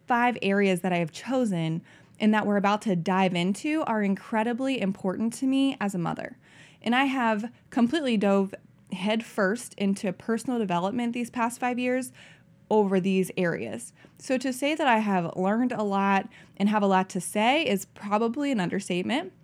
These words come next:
But I've also been married for almost ten years now, and we've been together for almost fifteen. We started dating when I was sixteen. I had just turned sixteen.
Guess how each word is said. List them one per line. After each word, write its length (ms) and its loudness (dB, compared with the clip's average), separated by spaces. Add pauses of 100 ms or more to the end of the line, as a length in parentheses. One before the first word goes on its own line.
(380)
But 200 2
I've 120 4
also 280 2
been 140 2
married 380 2
for 180 -4
almost 280 2
ten 240 2
years 280 0
now, 300 0
and 320 2 (260)
we've 160 0
been 140 2
together 340 2
for 160 -6
almost 320 0
fifteen. 520 -2
We 120 -2
started 300 -4
dating 460 0 (360)
when 440 2
I 140 0
was 160 0
sixteen. 480 -6 (200)
I 60 -2
had 140 0
just 260 -2
turned 200 -6
sixteen. 520 -10